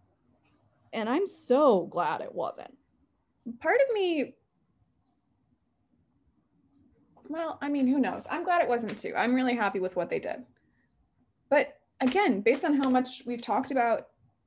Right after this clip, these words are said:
Speaker 2: how much we respect the creators
Speaker 1: Yeah.
Speaker 2: and the actors, like, I bet they could have done something fun. But it, again, it's like,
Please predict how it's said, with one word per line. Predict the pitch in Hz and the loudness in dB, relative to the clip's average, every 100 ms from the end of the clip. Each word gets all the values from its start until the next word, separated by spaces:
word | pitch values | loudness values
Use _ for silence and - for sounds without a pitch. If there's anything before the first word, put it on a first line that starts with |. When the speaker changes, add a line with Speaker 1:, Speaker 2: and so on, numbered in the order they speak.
| _ _ _ _ _ - | _ _ _ _ _ -10
Speaker 2:
how | 233 | -4
much | 220 226 | -4 -4
we | 214 208 | -8 -4
respect | 208 - 196 226 | -6 -4 -4 -2
the | 208 | -6
creators | 202 - 196 190 226 302 349 - - _ | -4 0 2 2 0 -2 -4 -8 -12 _
Speaker 1:
Yeah. | 202 196 | -2 -2
Speaker 2:
and | 190 196 | -2 -6
the | - | -2
actors, | 180 185 - 359 427 427 - - | 0 -2 -4 0 0 -2 -12 2
like, | 247 233 - _ - _ - | 2 2 -10 _ -20 _ -8
I | 523 | 0
bet | 571 | 2
they | 508 | 2
could | 494 | 4
have | 269 | 2
done | 196 196 | 2 0
something | - 190 - 185 | -4 -6 -8 -8
fun. | - 214 220 - | -6 -6 -4 2
But | - | 2
it, | - - - | 4 -4 0
again, | 359 392 370 | 2 4 2
it's | 233 | 2
like, | 247 247 - | 0 -2 -6